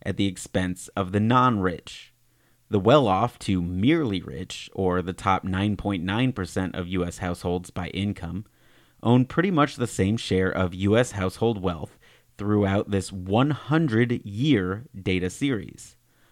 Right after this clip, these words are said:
All of the action is a give and take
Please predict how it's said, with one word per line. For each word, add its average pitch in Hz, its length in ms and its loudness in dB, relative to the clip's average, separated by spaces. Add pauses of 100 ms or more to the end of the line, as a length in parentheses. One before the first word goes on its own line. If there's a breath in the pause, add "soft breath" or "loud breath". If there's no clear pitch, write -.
(300)
All 123 240 6
of 170 100 2
the 165 160 4
action 90 540 -4 (240 soft breath)
is 92 180 -4
a 98 60 -2
give 101 400 2
and 131 200 0
take 92 400 -4